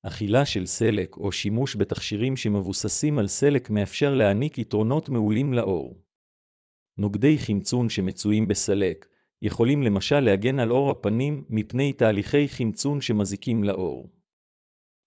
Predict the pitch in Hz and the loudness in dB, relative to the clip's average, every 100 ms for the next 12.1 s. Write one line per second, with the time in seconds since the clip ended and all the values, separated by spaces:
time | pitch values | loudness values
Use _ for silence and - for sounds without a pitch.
0 | - 101 107 101 156 165 - 104 - - | -8 -4 -2 0 2 0 -2 -2 -4 0
1 | 101 131 127 117 110 131 104 101 113 131 | 2 2 0 0 -2 -2 0 2 4 4
2 | 107 - 139 127 101 92 - 135 127 98 | 2 0 2 2 0 -4 -2 2 2 2
3 | - 143 135 120 107 131 113 95 101 98 | 0 2 2 2 2 2 0 0 -2 2
4 | 139 131 110 98 101 - 147 117 104 - | 0 2 0 0 -4 -4 -2 -4 -6 -6
5 | 90 - 113 98 - 110 95 85 - - | -4 0 0 0 0 -2 -2 -6 -12 -6
6 | 104 123 135 107 107 120 101 95 139 113 | 0 0 2 0 0 0 0 -2 -2 0
7 | 110 95 110 98 131 107 101 - 104 123 | -2 -2 -4 -2 -2 0 -2 -2 0 0
8 | 135 - 107 117 104 117 117 107 - 104 | 0 0 2 2 0 -2 -2 -2 0 -2
9 | 98 120 131 107 95 123 147 120 98 - | 0 0 -2 -6 -4 -4 -2 -2 -2 -2
10 | 151 139 117 110 127 110 104 - 139 170 | -4 -4 2 4 4 0 -4 -2 -2 -2
11 | - 127 117 - 104 113 117 95 - 62 | -2 -4 -2 -2 -2 -2 -2 -4 -6 -8